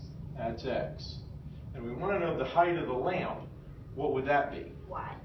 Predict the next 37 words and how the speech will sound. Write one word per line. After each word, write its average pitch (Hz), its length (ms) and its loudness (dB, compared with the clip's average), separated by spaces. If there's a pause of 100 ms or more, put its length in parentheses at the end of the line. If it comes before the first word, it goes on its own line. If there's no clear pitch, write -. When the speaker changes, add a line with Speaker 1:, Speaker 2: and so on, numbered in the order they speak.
(200)
Speaker 1:
Y. 117 400 4 (340)
So 131 160 -8
now 175 300 4
thinking 185 240 2
about 170 240 6
your 160 120 -2
trig - 380 2
functions, - 480 -4
which 180 240 2
of 165 80 -2
our 147 160 4
basic 165 460 2
three - 520 -2 (380)
uses 147 400 -2
both 160 400 0
X 156 380 2
and 143 320 -2
Y? - 440 4 (360)
Speaker 2:
Tangent. - 720 -10
Speaker 1:
Tangent. 127 440 -4 (160)
Okay, - 440 2 (220)
so 151 80 0
let's 175 120 2
go 214 160 4
over 147 220 4
here 170 420 4 (220)
and 135 140 -2
see 185 80 -2
if 165 120 6 (120)
you 143 160 2
can't 160 240 2
write 147 200 6
a - 140 -2 (140)
tangent 208 560 4
formula 117 520 -2
for 113 180 -2
me 127 280 -2